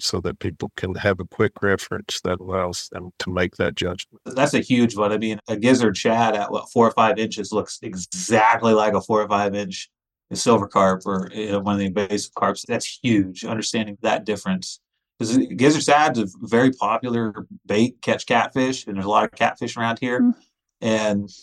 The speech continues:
Speaker 2: you know, somebody's got a bucket full of presumed gizzard shad, and they dump 'em at the end of the day into the river, and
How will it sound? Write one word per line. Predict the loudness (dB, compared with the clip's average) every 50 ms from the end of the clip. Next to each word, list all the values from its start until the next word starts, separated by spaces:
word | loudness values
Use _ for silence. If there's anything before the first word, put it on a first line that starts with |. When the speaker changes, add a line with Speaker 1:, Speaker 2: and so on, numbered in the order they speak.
| _ _
Speaker 2:
you | -2 0
know, | 0 0
somebody's | 0 0 0 0 2 2
got | 2 2
a | 4
bucket | 2 2 2 0 -2 -4
full | 0 2 4 4 4
of | 2 0 -4 -6
presumed | -6 -6 -4 -6 -8 -8 -10 -10 -8 -2
gizzard | 0 0 0 0 -2 0
shad, | 2 2 4 4 4 2 2 0
and | -2 -2 -2 -2 0
they | 0 0 0
dump | 0 0 0 0 2 4
'em | 2 4
at | 4 0 0
the | 0 0
end | 0
of | 0 0
the | 0 2
day | 2 4 2 2
into | 2 0 -2
the | -2 0
river, | 0 0 0 0 0 0 0
and | 0 0 -2 -4 -8